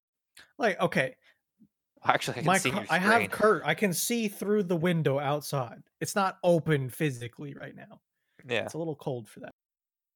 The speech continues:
Speaker 2: I wanna
Speaker 1: What,
Speaker 2: know
Speaker 1: what do I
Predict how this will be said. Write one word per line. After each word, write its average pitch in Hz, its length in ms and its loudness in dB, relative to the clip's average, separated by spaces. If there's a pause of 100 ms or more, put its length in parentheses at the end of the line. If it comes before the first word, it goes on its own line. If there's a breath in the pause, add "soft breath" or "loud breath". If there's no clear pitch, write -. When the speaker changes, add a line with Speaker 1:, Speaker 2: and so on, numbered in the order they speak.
(2500)
Speaker 2:
I 175 60 -6
wanna 254 160 -4
Speaker 1:
What, 202 80 -4
Speaker 2:
know 113 120 2
Speaker 1:
what - 80 2
do - 20 2
I 539 360 6